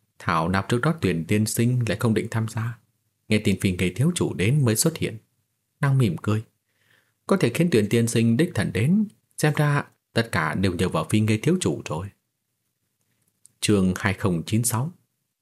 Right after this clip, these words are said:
Phi Nghê kinh ngạc hỏi: "Vật gì?" Nam tử yêu tộc có tên Tuyền tiên sinh khẽ cười, đôi môi mấp máy truyền âm trực tiếp. Một nam tử đứng bên cạnh, hừ lạnh đầy bất mãn: "Muốn giao dịch vật phẩm mà không chịu nói rõ trước mọi người,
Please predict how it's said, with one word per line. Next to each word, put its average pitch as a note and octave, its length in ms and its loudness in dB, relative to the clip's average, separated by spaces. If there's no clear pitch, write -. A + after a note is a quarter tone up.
Phi A2 120 4
Nghê F#2+ 360 2
kinh G2+ 120 2
ngạc F2+ 160 -2
hỏi: D#2 200 -6
"Vật A2 180 0
gì?" A#2 220 -2
Nam F3+ 140 2
tử C3+ 140 2
yêu B2+ 140 2
tộc F2+ 220 -4
có A#2 160 -2
tên G2 220 2
Tuyền D#2+ 240 0
tiên F#2+ 200 -2
sinh G2 320 0
khẽ - 140 -2
cười, F#2 180 -2
đôi G#2 120 2
môi F2 160 -2
mấp A#2 220 -2
máy C#3+ 260 2
truyền - 160 0
âm F2 160 -2
trực - 240 -6
tiếp. C3 140 0
Một D#3+ 80 4
nam E3 160 2
tử G2 240 0
đứng E3 160 4
bên D#3+ 160 4
cạnh, - 200 -2
hừ G#2+ 220 4
lạnh F#2+ 340 0
đầy G2 100 2
bất D#3+ 200 -2
mãn: D3 260 -2
"Muốn F#2+ 280 2
giao G2 200 0
dịch - 180 -6
vật F2 200 -6
phẩm E2 300 -4
mà F2+ 80 -2
không G#2 200 0
chịu F2 160 -2
nói A2 220 0
rõ D#3+ 280 -2
trước F3+ 180 0
mọi G2+ 140 0
người, G#2+ 220 0